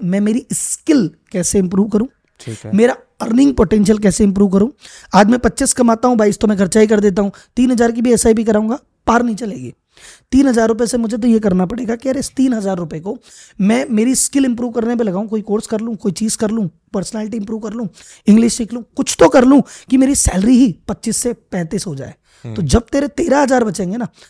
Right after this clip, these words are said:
Speaker 1: तब ये बात सम-, समझ भी आएगी कि हाँ, ऐसा करना है, ऐसा नहीं करना है,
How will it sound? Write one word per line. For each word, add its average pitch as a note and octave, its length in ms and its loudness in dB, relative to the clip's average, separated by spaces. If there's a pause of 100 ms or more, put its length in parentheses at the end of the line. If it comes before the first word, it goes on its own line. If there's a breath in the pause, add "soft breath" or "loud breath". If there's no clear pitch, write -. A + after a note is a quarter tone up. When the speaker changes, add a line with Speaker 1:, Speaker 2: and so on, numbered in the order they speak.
(120 soft breath)
Speaker 1:
तब A3+ 120 2
ये B3 80 0
बात A3 220 -2
सम-, - 360 -4
समझ F3 300 -6
भी F#3+ 140 -6
आएगी F3 280 -8
कि F3+ 80 -12
हाँ, D#3 200 -12
ऐसा D#3 260 -12
करना F#3 320 -10
है, F3 120 -14
ऐसा C3 160 -18
नहीं D#3+ 200 -12
करना F#3+ 260 -14
है, A#3 80 -14